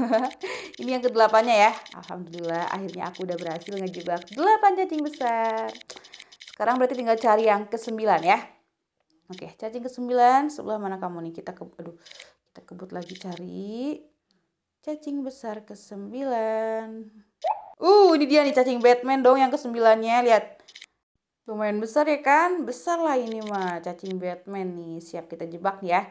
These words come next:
Cacing kesembilannya. Mana ini kepalanya?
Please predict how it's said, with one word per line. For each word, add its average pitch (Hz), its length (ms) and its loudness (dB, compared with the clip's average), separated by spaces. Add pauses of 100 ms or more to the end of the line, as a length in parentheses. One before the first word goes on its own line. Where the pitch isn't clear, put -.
(400)
Cacing 285 320 -6
kesembilannya. 294 1120 -2 (400)
Mana 320 240 -8
ini 254 160 -4
kepalanya? 185 560 -4